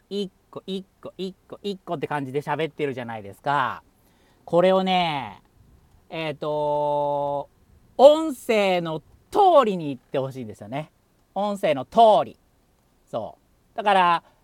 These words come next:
スピードも、喋り方も、録音で、私が作った音声の通りに真似て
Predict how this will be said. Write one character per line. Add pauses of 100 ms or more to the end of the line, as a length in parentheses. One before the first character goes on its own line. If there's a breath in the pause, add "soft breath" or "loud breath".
ス
ピ
ー
ド
も、 (680)
喋
り
方
も、 (960)
録
音
で、
私
が
作
っ
た
音
声
の
通
り
に (340 soft breath)
真
似
て